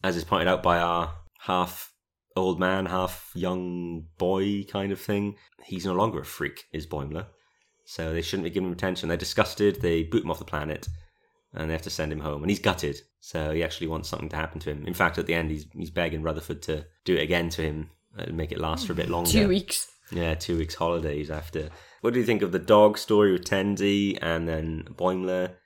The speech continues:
Speaker 1: And then the Boimler-Tendi pairing, which was, I think it might have been the first time we've
Speaker 2: Yeah,
Speaker 1: had
Speaker 2: it
Speaker 1: it,
Speaker 2: was
Speaker 1: yeah.
Speaker 2: an unusual one, wasn't it? Because they're
Speaker 1: Mm.
Speaker 2: both similar in a way, but Tendi's just so full of light and love. I loved the fact that she had known about the dog being weird the whole time.
Speaker 1: <laughs> Yeah.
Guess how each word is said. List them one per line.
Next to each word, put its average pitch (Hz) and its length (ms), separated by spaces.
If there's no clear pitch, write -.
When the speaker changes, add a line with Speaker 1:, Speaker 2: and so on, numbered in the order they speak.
Speaker 1:
And 95 100
then 113 80
the 113 80
Boimler-Tendi 117 720
pairing, 107 360
which 78 180
was, 85 160
I 90 80
think 92 160
it 90 80
might 85 80
have 82 80
been 85 80
the 80 80
first 330 300
time 415 160
we've 392 80
Speaker 2:
Yeah, 190 100
Speaker 1:
had 208 120
Speaker 2:
it - 20
Speaker 1:
it, - 20
Speaker 2:
was 285 160
Speaker 1:
yeah. 302 60
Speaker 2:
an 302 60
unusual 294 600
one, 156 280
wasn't - 280
it? - 140
Because - 240
they're 254 160
Speaker 1:
Mm. - 60
Speaker 2:
both 269 240
similar 247 480
in 135 100
a 131 60
way, - 260
but - 180
Tendi's 262 460
just - 260
so 220 200
full 214 260
of 196 140
light 175 520
and 185 360
love. 170 420
I 180 80
loved 180 300
the 165 80
fact - 320
that - 140
she 185 540
had 165 260
known 151 320
about - 280
the 156 80
dog 139 340
being 147 460
weird 156 380
the 165 80
whole 165 200
time. 156 440
Speaker 1:
<laughs> 127 100
Yeah. - 320